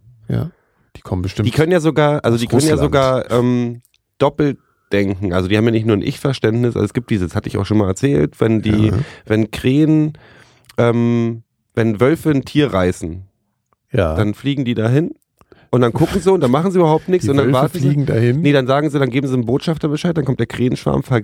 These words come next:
Speaker 2: verjagt den Wolf.
Speaker 1: Ja.
Speaker 2: Und frisst dann das Tier. Oder sie gucken einfach, lassen den Wolf die Arbeit machen und der Wölfe verstecken ja, wie Hunde,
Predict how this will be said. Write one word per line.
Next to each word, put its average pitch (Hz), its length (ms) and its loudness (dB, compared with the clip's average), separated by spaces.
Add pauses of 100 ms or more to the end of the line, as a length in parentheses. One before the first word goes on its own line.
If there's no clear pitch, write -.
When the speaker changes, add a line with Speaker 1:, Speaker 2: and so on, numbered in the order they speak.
Speaker 2:
verjagt 113 500 0
den 120 200 0
Wolf. 135 500 -2 (180)
Speaker 1:
Ja. 90 400 -2 (580)
Speaker 2:
Und 120 320 0
frisst - 300 -6
dann 117 120 0
das 110 120 -4
Tier. 151 380 -2
Oder 160 500 2
sie - 100 -6
gucken - 300 0
einfach, 143 380 -2
lassen 135 200 -2
den 131 140 0
Wolf 120 160 2
die 123 140 -6
Arbeit 160 280 -2
machen 123 280 -4
und 107 100 -6
der 104 100 -2
Wölfe 117 200 0
verstecken 123 480 -4
ja, 98 260 -2
wie 95 100 -4
Hunde, 120 440 0